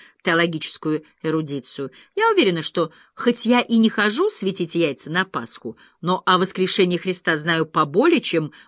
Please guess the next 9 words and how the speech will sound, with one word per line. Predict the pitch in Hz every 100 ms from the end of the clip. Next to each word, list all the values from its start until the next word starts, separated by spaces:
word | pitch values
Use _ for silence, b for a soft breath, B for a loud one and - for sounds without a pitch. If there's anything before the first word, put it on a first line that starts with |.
| 170
большинство | 208 - 214 - 208
служек | 190 214 202 175 180 -
в | -
костеле | 202 208 - - 165 127 127
в |
нашем | 143 131 -
квартале. | 131 156 160 - 123 110 110 b _ _ _ _ _ _ -
Так | -
похвалишь? | - 143 - 453 466 -